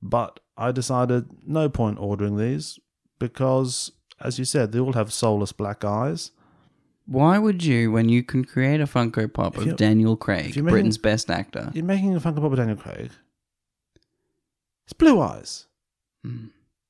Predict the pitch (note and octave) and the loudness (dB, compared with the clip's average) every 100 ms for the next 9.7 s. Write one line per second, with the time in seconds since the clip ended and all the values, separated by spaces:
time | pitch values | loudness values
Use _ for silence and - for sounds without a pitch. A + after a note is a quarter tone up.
0 | _ _ _ _ _ _ _ _ - A#3+ | _ _ _ _ _ _ _ _ -6 4
1 | G#3 G#3+ G#3 D#3 D3+ D#3 D#3 C#3+ D3+ D3+ | 4 4 2 0 0 0 0 0 -2 -4
2 | D3 D#3 G3 B2+ D3+ C#3 B2 C3 C3 B2 | -4 -6 -2 4 6 6 4 -2 -2 0
3 | C3 C3+ - - A#2+ A2 G2 - - B2+ | 2 2 0 0 2 2 0 -2 0 2
4 | C3 F#2+ A#2 A2+ G2 G2 A2 A#2 F3 - | 2 0 0 0 0 2 2 2 0 0
5 | G#2+ G#2 - G#2+ G2+ G2+ G2+ F#2+ F#2+ G2 | 0 -2 -2 -2 -2 -2 -6 -6 -4 -4
6 | G2+ G2+ F#2 G2 C3+ C3 C3+ D3+ C#3+ - | -4 -4 -4 0 2 4 2 0 0 0
7 | D#3+ - - C3+ C#3+ B2+ B2 - - D3 | -2 -4 -4 -2 -2 -2 -4 -4 -2 0
8 | D3+ D3+ D3 A#2 G#2+ A2 B2 B2+ C3+ C3+ | 2 2 2 0 -2 -4 0 2 2 2
9 | B2+ B2 B2 A#2 F#2+ F#2+ A#2 | 0 4 4 4 2 -2 -8